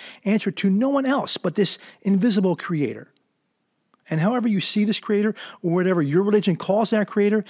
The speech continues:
even if you don't believe in it at all, that creator will always be there to protect you legally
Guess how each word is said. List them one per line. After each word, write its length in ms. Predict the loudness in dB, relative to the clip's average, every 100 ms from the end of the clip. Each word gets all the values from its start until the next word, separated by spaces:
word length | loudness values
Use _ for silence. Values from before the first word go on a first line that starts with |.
| -10 -4
even 140 | -2 0
if 100 | 2
you 60 |
don't 200 | 2 0
believe 180 | 0 0
in 60 | 2
it 60 |
at 80 | 0
all, 360 | 0 -2 -6 _ _ _ _ -6
that 240 | -4 -4
creator 420 | -2 0 2 0 0
will 220 | -2 0
always 300 | 0 2 2
be 160 | 0 0
there 160 | 0
to 100 | -4
protect 420 | -12 -6 -4 -4
you 100 | -4
legally 500 | 0 2 2 -2 -6